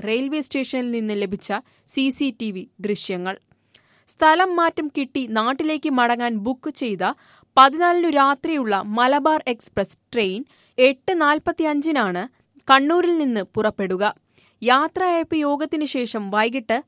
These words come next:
ആറ് മുപ്പത്തിയഞ്ചോടെ നവീൻ ബാബു കണ്ണൂർ റെയിൽവേ സ്റ്റേഷനിലെ പരിസരത്തെത്തി. ട്രെയിൻ വരാൻ സമയമുള്ളതിനാൽ ക്വാർട്ടേഴ്സിലേക്ക് പോയി. എട്ടരയോടെ ക്വാർട്ടേഴ്സിൽ നിന്ന് ഓട്ടോറിക്ഷയിൽ കണ്ണൂർ റെയിൽവേ സ്റ്റേഷനിലേക്ക് പുറപ്പെട്ടു.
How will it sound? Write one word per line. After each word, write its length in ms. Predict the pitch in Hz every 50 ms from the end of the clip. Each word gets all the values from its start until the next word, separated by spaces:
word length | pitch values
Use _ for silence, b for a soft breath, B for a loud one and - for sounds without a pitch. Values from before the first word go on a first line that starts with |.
| _ _ - 233
ആറ് 300 | 240 262 294 330 349 330
മുപ്പത്തിയഞ്ചോടെ 960 | 285 285 269 - - 311 311 339 302 262 247 254 262 254 302 269 220 190 180 180 - _ -
നവീൻ 380 | 220 226 233 233 269 320 330 294
ബാബു 300 | 269 269 240 220 190 190 180 - _
കണ്ണൂർ 360 | - 240 247 254 277 320 330 294
റെയിൽവേ 340 | 247 247 254 262 262 277 311 294
സ്റ്റേഷനിലെ 560 | - - 269 262 - - 240 202 185 180 196 -
പരിസരത്തെത്തി. 760 | _ 226 214 214 220 - - 220 196 - 185 175 - - 233 - - b b b b b b b b b b b b b _
ട്രെയിൻ 260 | 294 285 302 339 370 370 339
വരാൻ 300 | 320 302 285 294 294 277
സമയമുള്ളതിനാൽ 960 | - - 269 262 262 294 330 311 294 277 269 277 277 277 277 240 202 180 175 - - _ _
ക്വാർട്ടേഴ്സിലേക്ക് 800 | - 269 269 277 262 - 330 339 302 - 302 247 208 185 - 196
പോയി. 260 | - - 190 190 196 - b b b b b b b b b b -
എട്ടരയോടെ 680 | 254 269 262 _ - 381 370 370 349 320 294 269 277 277 -
ക്വാർട്ടേഴ്സിൽ 640 | - 277 262 277 277 - 339 339 339 311 - 349 330
നിന്ന് 260 | 294 262 233 214 208 - _ -
ഓട്ടോറിക്ഷയിൽ 840 | 240 254 294 277 - 349 359 359 339 - - - 277 240 196 185 233 b b b b b b _
കണ്ണൂർ 380 | - 277 285 294 311 349 349 320
റെയിൽവേ 380 | 285 285 285 294 294 294 339 339
സ്റ്റേഷനിലേക്ക് 640 | - - 311 285 269 - 294 285 262 233 220 - 214
പുറപ്പെട്ടു. 560 | 185 - 208 202 196 - - 190 170 - 208